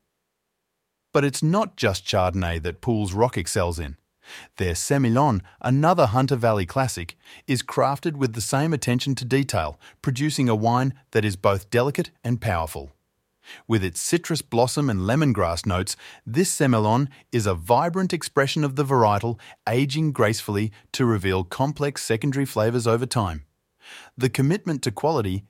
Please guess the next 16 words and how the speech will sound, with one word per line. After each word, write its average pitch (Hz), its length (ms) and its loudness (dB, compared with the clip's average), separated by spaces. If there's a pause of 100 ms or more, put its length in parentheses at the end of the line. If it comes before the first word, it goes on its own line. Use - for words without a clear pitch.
extends 131 560 -2
beyond 127 480 2
the 127 100 -4
vineyard 156 440 0 (180)
and 120 260 2
into 135 240 2
the 156 120 -2
winery, 101 480 -2 (260)
where 131 240 4
traditional 160 640 0
techniques 120 560 0
are 107 40 2
blended 120 400 0
with 156 200 -2
modern 107 300 4
innovation. 90 580 -2